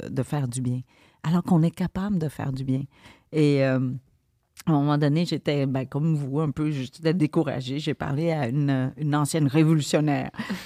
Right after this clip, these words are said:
euh, du Nicaragua. En tout cas, je peux vous dire qu'elle était, euh, révolutionnaire encore à <laughs> soixante-dix ans. Euh, non, soixante-quinze. Euh, peu importe, c'est une dame, euh,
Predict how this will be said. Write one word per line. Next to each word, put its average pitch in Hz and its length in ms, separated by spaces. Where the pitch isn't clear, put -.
euh, 147 160
du 143 180
Nicaragua. 156 880
En 143 120
tout - 100
cas, 156 100
je - 100
peux 165 140
vous 139 140
dire 160 160
qu'elle 156 140
était, 139 140
euh, 73 460
révolutionnaire 160 760
encore 165 680
à 147 240
<laughs> - 20
soixante-dix 170 520
ans. 180 140
Euh, 151 240
non, 160 260
soixante-quinze. 160 880
Euh, 147 300
peu 196 100
importe, 185 400
c'est 196 100
une 147 240
dame, 165 340
euh, 127 200